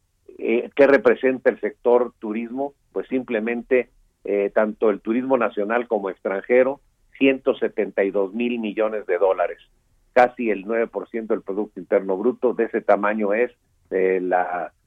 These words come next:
segunda actividad económica del país, eh, y sobre todo segunda desde la perspectiva que, eh, es,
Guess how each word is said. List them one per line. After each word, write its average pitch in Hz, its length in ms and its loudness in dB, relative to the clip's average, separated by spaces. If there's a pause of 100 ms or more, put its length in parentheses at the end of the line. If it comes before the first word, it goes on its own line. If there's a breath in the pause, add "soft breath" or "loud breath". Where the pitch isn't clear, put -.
(240)
segunda 117 380 4
actividad 104 540 0
económica 101 640 -4
del 82 140 -10
país, 113 400 -2 (460)
eh, 87 540 -2
y 98 220 -8
sobre 95 280 2
todo 123 320 6
segunda 127 400 4
desde 101 220 -2
la 90 160 -2
perspectiva 113 640 -2
que, 95 320 -6 (380)
eh, 101 400 -4
es, - 20 -10